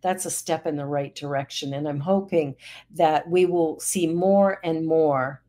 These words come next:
real people every year on the Oscars, that will start to celebrate the diversity.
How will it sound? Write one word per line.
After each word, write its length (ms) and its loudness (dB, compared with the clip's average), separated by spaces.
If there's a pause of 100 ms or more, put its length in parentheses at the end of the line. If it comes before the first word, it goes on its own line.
(340)
real 320 4
people 600 -6 (380)
every 320 2
year 300 0
on 180 -2
the 80 -4
Oscars, 580 -8
that 180 0
will 80 -4
start 380 0
to 140 -6
celebrate 840 0 (300)
the 80 -2
diversity. 840 -2